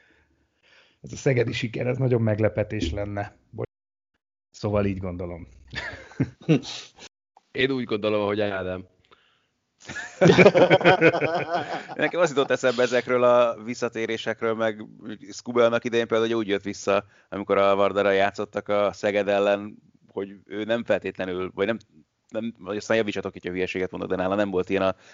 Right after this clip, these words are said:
Speaker 3: távozása kapcsán, nagyon kellett volna a homlokot ráncolni, aztán ahhoz képest meg, amit ott művelt azon a meccsen Szegeden, az, az vérlázító volt.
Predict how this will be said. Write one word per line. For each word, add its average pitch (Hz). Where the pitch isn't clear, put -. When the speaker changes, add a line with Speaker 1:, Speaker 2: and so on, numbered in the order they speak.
Speaker 3:
távozása 95
kapcsán, 98
nagyon 95
kellett 95
volna 95
a 92
homlokot 104
ráncolni, 110
aztán 104
ahhoz 104
képest 107
meg, 104
amit 101
ott 107
művelt 101
azon 101
a 101
meccsen 101
Szegeden, 98
az, 98
az 92
vérlázító 90
volt. -